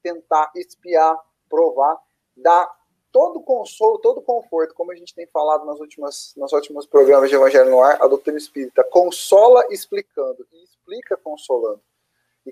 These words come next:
quando a gente vai na essência, que é o que mais, que a gente mais tem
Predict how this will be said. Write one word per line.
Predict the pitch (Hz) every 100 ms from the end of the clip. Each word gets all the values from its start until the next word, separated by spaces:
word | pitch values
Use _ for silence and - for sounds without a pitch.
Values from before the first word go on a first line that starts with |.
| _
quando | 180 190
a | 185
gente | 190 151
vai | 170 202
na | 196
essência, | 170 - 175 214 - 135 _
que | 127 123
é | 135
o | 135 107
que | _ 107 _ _ _
mais, | 120 135 135
que | -
a | 117
gente | 127 127
mais | 135 147
tem | 160